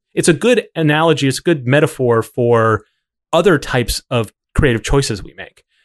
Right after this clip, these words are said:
uh, that we think are associated with a certain thing. And, like, sometimes it's really helpful to, like, think back as to why that is and not just where it comes from and, and ho-, what that means and what about it is arbitrary and what about it is connected to maybe a thing you're not certain of. It can help you be a little bit more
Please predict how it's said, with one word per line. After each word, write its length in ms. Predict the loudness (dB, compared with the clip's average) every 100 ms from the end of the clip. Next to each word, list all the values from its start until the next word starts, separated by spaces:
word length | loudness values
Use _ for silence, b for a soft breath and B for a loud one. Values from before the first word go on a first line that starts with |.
| _ -6
uh, 80 | -4
that 140 | -2
we 80 | -2
think 200 | -2 0
are 120 | 0
associated 420 | 2 2 2 2
with 80 | 0
a 40 |
certain 180 | -2 -6
thing. 280 | -4 -2 -2
And, 80 | -4
like, 160 | -6
sometimes 340 | -2 0 0 -2
it's 120 | -2
really 140 | 0 0
helpful 300 | -2 -4 -6
to, 400 | -4 -2 -4 -8 _ _ _ _ _ _ -6
like, 160 | -4
think 300 | -2 -2 0
back 220 | 0 -2 -2
as 120 | -2
to 80 | -2
why 300 | 0 2 2
that 160 | 2
is 300 | 2 0 -6 -2
and 120 | 0
not 160 | 2 0
just 160 | 0
where 140 | 0 0
it 100 | -2
comes 260 | -2 -2
from 320 | 0 -2 -2 -6 _ _ _ _ -4
and, 560 | 0 0 0 -2 -6 -12 _ _
and 240 | -10 -6 -4
ho-, 160 | -2
what 140 | 0 0
that 120 | 0
means 240 | 0 2
and 140 | 2 2
what 140 | 2
about 220 | 2 2
it 60 | 0
is 80 | -2
arbitrary 560 | -2 -2 0 2 2 2
and 80 |
what 100 | 0
about 160 | 0 0
it 40 |
is 100 | -2
connected 380 | -4 -6 -6 -8
to 60 | -6
maybe 180 | -8 -8
a 40 |
thing 180 | -8 -8
you're 80 | -8
not 180 | -8 -6
certain 260 | -6 -4
of. 160 | -4 -4
It 340 | -10 _ _
can 20 | -6
help 140 | -4
you 40 | 0
be 100 | 2
a 40 |
little 200 | 2 0
bit 120 | -2
more 460 | -2 0 2 2